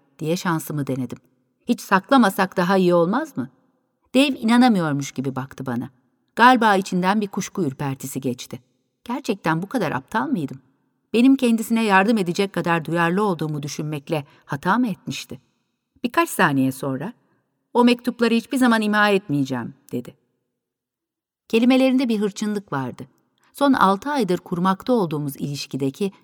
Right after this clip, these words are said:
ilk gerginlik işaretleriydi bunlar. Irving Yalom'un ailesi o doğmadan on beş yıl önce Rusya'dan Amerika'ya göçmüş. Bin dokuz yüz otuz bir yılında Washington'da dünyaya gelen Yalom,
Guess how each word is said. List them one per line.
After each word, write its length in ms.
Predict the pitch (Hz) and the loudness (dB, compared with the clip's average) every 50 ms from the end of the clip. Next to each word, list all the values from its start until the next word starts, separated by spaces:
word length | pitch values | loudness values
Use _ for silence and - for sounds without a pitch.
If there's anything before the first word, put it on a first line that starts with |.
| _ _ _ - | _ _ _ -4
ilk 240 | 277 285 - _ - | -4 -4 -6 _ 0
gerginlik 600 | 196 180 175 165 156 175 165 165 160 - - - | 2 2 2 2 0 0 -2 -2 -2 -4 -8 -10
işaretleriydi 880 | 131 - 156 139 139 127 123 123 - - 131 131 131 131 131 123 110 | -10 -8 -6 -6 -4 -4 -6 -6 -6 -6 -4 -2 -2 -2 -4 -6 -8
bunlar. 440 | 117 120 - - - 113 - - _ _ _ _ _ _ _ _ _ _ _ _ _ _ _ _ _ _ _ _ _ _ _ _ _ _ _ _ - | -8 -8 -8 -8 -8 -10 -12 -16 _ _ _ _ _ _ _ _ _ _ _ _ _ _ _ _ _ _ _ _ _ _ _ _ _ _ _ _ 2
Irving 360 | 262 277 311 302 311 302 302 320 | 2 2 4 2 0 -2 0 0
Yalom'un 340 | 339 339 330 262 190 165 | 0 0 0 0 0 0
ailesi 580 | 151 143 139 139 139 135 135 143 - - 247 - - | 0 -2 -2 -2 -2 -2 -4 -4 -4 -6 -6 -4 0
o 140 | - 247 240 | 0 0 2
doğmadan 440 | 269 302 311 277 262 254 240 240 240 | 2 2 2 2 2 2 2 0 2
on 240 | - 277 285 262 214 | 2 4 4 4 4
beş 220 | 165 156 - - | 2 0 -2 -4
yıl 100 | 151 147 | -4 -2
önce 300 | 151 143 139 139 180 208 | -2 -2 -2 -2 -2 -2
Rusya'dan 460 | 226 277 254 - - 175 165 202 208 | 0 -2 -2 -2 -2 -2 -2 -2 -2
Amerika'ya 520 | - - 180 165 156 151 - - 139 135 135 | 0 0 0 0 -2 -2 -4 -6 -4 -4 -4
göçmüş. 460 | 131 135 123 - - - 120 - - _ _ _ _ _ _ _ _ _ _ - | -4 -4 -4 -4 -6 -10 -10 -12 -14 _ _ _ _ _ _ _ _ _ _ 0
Bin 100 | 233 240 | 2 2
dokuz 220 | 302 269 311 285 | 2 0 0 0
yüz 60 | 247 | 0
otuz 340 | 254 247 247 - 262 247 - | 0 0 0 -2 -4 -4 -2
bir 120 | 320 320 | -2 -2
yılında 340 | 285 220 170 156 147 143 135 | 0 0 -2 -2 -2 -2 -2
Washington'da 680 | 147 190 233 262 - 254 226 185 - 170 156 156 151 143 | 0 0 0 0 0 0 -2 -2 -2 -4 -4 -4 -4 -2
dünyaya 380 | 143 143 147 147 143 143 139 | -2 -2 -2 -2 -2 -2 -4
gelen 260 | 139 139 147 143 147 143 | -4 -4 -4 -2 -2 -2
Yalom, 440 | 147 175 226 220 190 143 151 190 | -2 0 0 0 0 -2 -2 -4